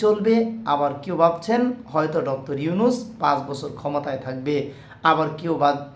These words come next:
ভাবছেন ঘুম থেকে উঠেই মনে হয় শুনব যে আওয়ামী লীগ ক্ষমতায় বসে গেছে। কেউ আবার সেনাবাহিনীকে নিয়ে চিন্তায়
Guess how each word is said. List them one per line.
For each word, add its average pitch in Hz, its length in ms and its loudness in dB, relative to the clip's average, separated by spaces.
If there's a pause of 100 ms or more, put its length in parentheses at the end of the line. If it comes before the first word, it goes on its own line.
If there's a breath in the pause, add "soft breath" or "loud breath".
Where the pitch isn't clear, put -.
ভাবছেন 147 400 -2 (240)
ঘুম 147 140 -4 (100)
থেকে 170 260 -6
উঠেই 156 280 -6
মনে 170 160 0
হয় 165 200 -2
শুনব 156 220 -4 (580 loud breath)
যে 143 120 2 (340)
আওয়ামী 139 280 0
লীগ 175 140 -2 (180)
ক্ষমতায় 131 420 -4
বসে - 260 -8
গেছে। 139 260 0 (500 loud breath)
কেউ 202 140 2 (100)
আবার 151 200 6 (220)
সেনাবাহিনীকে 147 840 -2
নিয়ে 208 160 2 (440)
চিন্তায় 165 400 -4